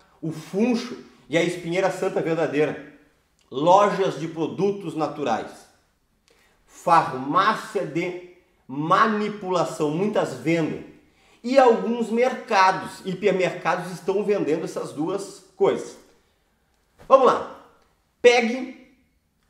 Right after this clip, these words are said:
uma, um copo, uma xícara grande, tá? E você vai colocar uma colher de sobremesa bem cheia, não economiza,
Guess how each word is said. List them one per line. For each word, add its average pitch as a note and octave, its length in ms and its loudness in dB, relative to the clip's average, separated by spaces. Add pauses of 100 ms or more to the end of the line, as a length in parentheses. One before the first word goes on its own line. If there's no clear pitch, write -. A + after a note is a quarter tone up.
uma, E3 560 -2 (480)
um F3+ 260 -6
copo, A3+ 400 4
uma E3 220 2
xícara F#3 480 -2
grande, C#3+ 720 0 (440)
tá? A2 440 -6 (280)
E E3+ 80 -8
você G3+ 240 2
vai A#3 140 4
colocar G#3 640 2
uma C#4+ 480 4
colher F#3+ 680 2
de F3+ 140 0
sobremesa G3+ 1040 2
bem F3+ 540 -6
cheia, D#3 540 0
não G3 180 2
economiza, G3+ 720 0